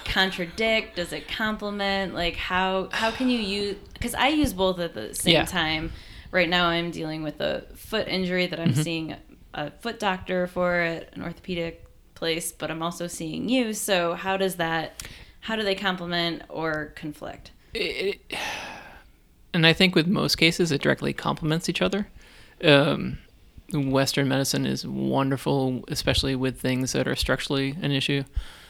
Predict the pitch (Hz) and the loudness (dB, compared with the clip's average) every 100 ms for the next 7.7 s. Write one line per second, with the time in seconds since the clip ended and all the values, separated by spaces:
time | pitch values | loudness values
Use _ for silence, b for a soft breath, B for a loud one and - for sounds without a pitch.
0 | B - 135 123 123 123 - B B B | B 0 2 2 0 -4 -12 B B B
1 | - - 135 127 135 - 131 131 127 - | -16 -4 -2 0 0 0 0 2 0 -2
2 | 135 - 135 135 135 131 - 135 127 - | -4 -2 0 4 4 4 0 0 0 -2
3 | 123 131 135 135 135 135 - 131 120 120 | 0 0 4 4 4 -2 -4 -4 -4 -4
4 | 123 131 131 - 151 - - - - - | -2 -2 -4 -12 -14 -14 -16 -16 -16 -20
5 | - - - - - 151 147 147 151 127 | -20 -20 -20 -20 -12 0 2 2 0 -2
6 | 147 143 139 143 135 131 139 139 139 - | -2 -2 -2 -2 -2 -2 -4 -4 -6 -6
7 | - 143 135 147 143 127 | -8 -4 -2 -2 -4 -8